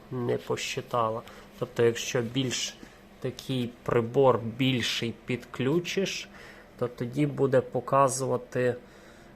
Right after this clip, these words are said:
е, ну, тобто, бистріш воно насчитає по грошах, бо це йдуть, е, ну, наприклад, гривні, а це вже копійки, образно говоря, там, е, там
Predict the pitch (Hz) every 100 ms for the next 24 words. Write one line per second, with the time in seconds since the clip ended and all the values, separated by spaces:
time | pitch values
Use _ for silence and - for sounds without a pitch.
0 | - 131 131 127 127 120 127 - - 160
1 | 131 127 - 123 120 127 - 143 131 -
2 | 117 117 117 117 - - 117 113 110 110
3 | - 120 110 117 113 - 110 107 - 120
4 | 120 - 123 120 120 120 120 - 120 113
5 | 110 - - - - - 120 110 110 127
6 | 117 120 120 117 113 107 135 156 160 160
7 | 170 170 - - - - 120 - 127 120
8 | 123 - 123 - 120 110 - 123 113 -
9 | 120 113 117 113 107 117 117 110 117 107
10 | - - - - - - 127 120 127 -
11 | - - 113 - - - - - 110 101